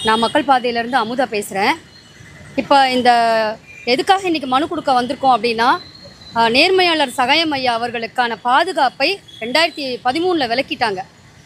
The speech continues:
எதுக்கு அப்படின்னா, அவர் வந்து முறப்ப நாடுல லூர்து பிரான்சிஸ்னு ஒருத்தர் வந்து படுகொலை செய்யப்பட்டாரு, ஒரு கிராம நிர்வாக அலுவலர்.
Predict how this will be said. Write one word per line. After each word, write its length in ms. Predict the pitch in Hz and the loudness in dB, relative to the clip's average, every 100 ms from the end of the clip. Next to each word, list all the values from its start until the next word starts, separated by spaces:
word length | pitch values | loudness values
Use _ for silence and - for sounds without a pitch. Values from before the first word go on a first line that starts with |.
| - - | -20 -8
எதுக்கு 320 | 240 294 427 466 | -2 0 2 2
அப்படின்னா, 380 | 294 311 254 254 311 339 - - | 0 -2 -2 0 0 -2 -12 -10
அவர் 240 | - 277 302 | -2 0 2
வந்து 200 | 285 277 | -2 -4
முறப்ப 320 | 262 427 466 403 | -2 -2 0 2
நாடுல 320 | 330 285 254 262 | 2 2 4 2
லூர்து 240 | 311 415 403 | 0 -4 -6
பிரான்சிஸ்னு 560 | 320 285 294 320 311 285 | -4 -2 -4 -8 -6 -6
ஒருத்தர் 300 | 247 254 240 | -2 -2 -2
வந்து 220 | 226 262 320 | -2 -2 0
படுகொலை 420 | 262 311 381 320 262 | 0 0 -2 -2 -2
செய்யப்பட்டாரு, 540 | 233 233 208 220 202 - - | -4 -2 -2 -2 -4 -8 -14
ஒரு 140 | - 247 | -4 -2
கிராம 420 | 208 254 320 330 | 2 2 4 2
நிர்வாக 360 | 262 240 262 269 | 0 0 2 2
அலுவலர். 380 | 233 226 214 202 | 2 -2 -6 -6